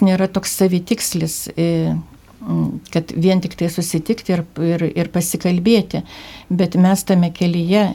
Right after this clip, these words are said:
jau, e, keliaudami, e, augame, keičiamės ir jau iš tos kelionės vis tiek išeisime kitokie. Esam kviečiami išsivaduoti iš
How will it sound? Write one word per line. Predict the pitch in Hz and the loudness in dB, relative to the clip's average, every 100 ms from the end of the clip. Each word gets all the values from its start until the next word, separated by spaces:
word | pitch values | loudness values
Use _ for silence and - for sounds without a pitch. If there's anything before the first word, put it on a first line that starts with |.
| - | -2
jau, | 165 175 175 170 - | 0 2 2 2 0
e, | 170 165 160 - - - - - - | 0 0 -2 -6 -14 -20 -20 -20 -2
keliaudami, | 185 180 190 196 180 180 180 170 - | 0 2 2 2 4 4 4 2 -4
e, | 170 165 160 - - | -4 -2 -2 -4 -6
augame, | - 185 208 180 170 160 160 | 0 4 4 4 2 2 0
keičiamės | - 202 208 - 170 165 165 - | 2 2 2 0 0 0 -2 -2
ir | 180 | -2
jau | 175 180 190 196 | 0 2 2 2
iš | - - 180 - | -2 -4 -4 0
tos | 190 190 | -2 0
kelionės | 202 180 185 190 190 190 - - - | 2 4 4 4 4 0 -10 -14 -2
vis | 180 175 | -2 2
tiek | 202 180 | 2 2
išeisime | 175 - 180 180 - 175 175 | 0 0 0 -2 0 0 0
kitokie. | 175 180 180 - 202 170 160 - - - - _ - _ _ - | -2 -2 -4 0 0 2 -2 -10 -20 -20 -20 _ -20 _ _ -4
Esam | 196 185 180 196 | 2 2 4 4
kviečiami | 196 190 - 185 196 202 - | 4 2 2 4 6 6 4
išsivaduoti | - 156 - 180 175 175 233 233 170 | -2 -2 0 2 2 4 2 2 0
iš | 165 | -2